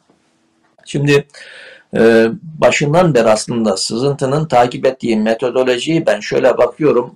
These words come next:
e, yani Kur'an yolu, peygamber yolu şayet sizin ana omurganız ve hedefinizse bu sizin bir manada yaptığınız diğer icra-, icraatlara da yansıyor.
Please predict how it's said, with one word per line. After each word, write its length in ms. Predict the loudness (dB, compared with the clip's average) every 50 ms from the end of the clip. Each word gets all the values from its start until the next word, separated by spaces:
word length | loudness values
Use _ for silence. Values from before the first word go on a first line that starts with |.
| -12 -10
e, 260 | -10 -10 -8 -6 -6 -6 -6 -6 -6 -8 -8 -10 -12 -20 -20 _ _ _ -12 -4
yani 320 | 0 0 0 0 -2 -6 -8
Kur'an 360 | -6 -2 0 2 2 2 0 -4 -16 -14 -6
yolu, 440 | -2 0 0 0 2 0 -2 -2
peygamber 640 | 0 0 0 0 0 0 -2 -2 -2 0 0 0 0 0
yolu 580 | -2 -6 -6 -2 0 0 0 0 -2 -4 -4
şayet 520 | -6 -6 -2 0 2 2 0 -2 -4 -8 -14
sizin 580 | -12 -8 -6 -6 -4 -2 -4 -4 -4 -6 -10 -6
ana 300 | -4 -2 0 0 0 0
omurganız 920 | 0 0 -2 -2 0 0 0 -2 -2 -2 -4 -2 -2 -2 -2 -2 -4 -6
ve 100 | -6 -6
hedefinizse 920 | -6 -6 -6 -4 -4 -4 -4 -6 -6 -4 -4 -4 -4 -6 -6 -4 -2 -2 -2 -2
bu 320 | 0 2 4 4 2 2
sizin 480 | -2 -8 -8 -6 -4 -2 -2 -4 -4 -8 -16 _ _ _ _ _ _ -6
bir 60 | -2
manada 500 | 0 2 2 2 2 2 0 0 0 0
yaptığınız 1000 | 0 2 0 0 -2 _ -4 -2 -2 0 0 0 -2 -2 -4 -6 -10 -10 -6
diğer 220 | -2 0 0 0 0
icra-, 460 | 0 -2 0 2 4 4 4 2 0 _ -10
icraatlara 720 | -8 -6 -4 0 2 2 2 2 0 0 0 0 2 2
da 80 | 0 -2
yansıyor. 560 | -2 -2 -4 -6 -6 -8 -8 -8 -8 -8 -8